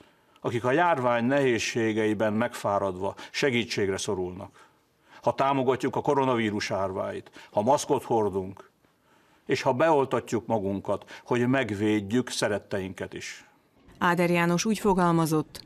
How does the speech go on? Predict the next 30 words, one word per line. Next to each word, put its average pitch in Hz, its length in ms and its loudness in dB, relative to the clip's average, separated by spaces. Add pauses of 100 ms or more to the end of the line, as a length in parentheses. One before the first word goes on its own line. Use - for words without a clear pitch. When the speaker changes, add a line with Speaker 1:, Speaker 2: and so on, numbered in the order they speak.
(120)
Speaker 2:
"Újévi 208 420 4
naptárunkban 165 760 2
még 180 260 4
nem 196 160 4
láthatjuk, 160 640 0
melyik 165 300 2
az 156 140 2
a 151 120 0
hónap, 160 460 2
az 165 140 0
a 160 60 2
hét, 160 320 2
az 156 180 0
a 156 80 2
nap, 156 340 2
amikor 175 360 2
végre 170 260 4
felszabadulunk 156 840 2
a 160 40 0
járvány 156 460 2
nyomasztó, 170 540 4
fenyegető 160 600 2
terhe 156 360 2
alól. 156 420 4 (240)
Mindannyiunk 196 680 4
türelme, 156 560 4 (220)
figyelme, 170 580 2
kitartása 147 720 -2
kell 156 180 0
ahhoz, 160 480 0